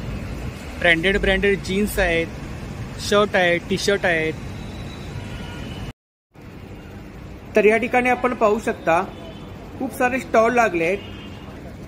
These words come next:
जवळजवळ सत्तरच्या वरती स्टॉल आहेत आणि तीन रो मध्ये स्टॉल लागले आहेत. तर आता आपण एक एक स्टॉल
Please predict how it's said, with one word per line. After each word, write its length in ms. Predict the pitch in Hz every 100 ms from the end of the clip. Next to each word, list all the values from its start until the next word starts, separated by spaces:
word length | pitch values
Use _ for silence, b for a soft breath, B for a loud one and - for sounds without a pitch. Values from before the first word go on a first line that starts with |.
| - - -
जवळजवळ 400 | 185 208 214 233
सत्तरच्या 560 | 220 208 - 220 226 220
वरती 260 | 208 226
स्टॉल 360 | - 220 202 202
आहेत 240 | 170 175 - - - - - - - - - -
आणि 200 | 156 175 190
तीन 180 | 254 247
रो 140 | 240
मध्ये 240 | 233 220 240
स्टॉल 320 | - 226 226
लागले 300 | 220 165 156
आहेत. 140 | 165 - - - - - - - - - - -
तर 80 |
आता 160 | 196 226
आपण 220 | 220 247
एक 220 | 208 202
एक 120 | 247 240
स्टॉल 220 | 240